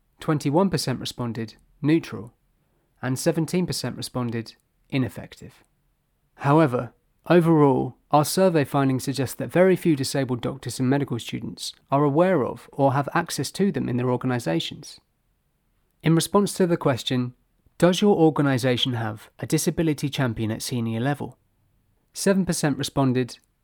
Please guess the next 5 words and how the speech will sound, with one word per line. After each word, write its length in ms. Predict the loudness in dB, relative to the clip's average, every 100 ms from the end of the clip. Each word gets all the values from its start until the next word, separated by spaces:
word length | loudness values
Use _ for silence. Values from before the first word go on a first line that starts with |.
| _
"Yes." 480 | -4 -4 -4 -12 -16 _ _ _
fifty-one 480 | _ -4 2 4 4
percent 280 | 2 -2 -4
responded, 600 | -4 -4 -2 -2 -6 -10 _ _
"Unsure." 600 | 0 0 0 0 -2